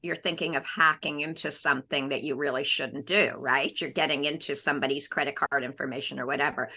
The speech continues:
But think of the expression life hack as a noun. A hack is a way around something, a way to fix something that is, that you wouldn't have expected. I guess that's how I look at a hack. What I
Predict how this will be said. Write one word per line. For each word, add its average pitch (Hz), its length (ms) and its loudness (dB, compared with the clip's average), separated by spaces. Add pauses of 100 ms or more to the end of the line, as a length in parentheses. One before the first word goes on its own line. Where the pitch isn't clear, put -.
(340)
But 254 180 2
think 311 240 -2
of - 160 -4
the 302 100 4
expression 190 600 0
life 143 360 4
hack - 560 0
as 175 200 0
a 180 60 2
noun. 180 760 4 (680)
A 143 120 6
hack - 560 6 (320)
is 180 280 4 (120)
a 180 80 4
way 196 220 4
around 180 420 4
something, 113 540 -4 (200)
a 190 140 8
way 202 180 8
to 226 100 4
fix 220 360 -2
something 180 500 2
that 151 160 2
is, - 220 -4 (100)
that - 220 -2
you 147 100 -2
wouldn't 147 300 0
have 123 100 -4
expected. - 680 -10
I - 100 -8
guess - 240 -6
that's - 240 -4
how 117 180 -2
I 113 80 -6
look 127 220 -8
at 110 60 -6
a - 60 -4
hack. - 440 -6 (380)
What 302 220 4
I 269 120 8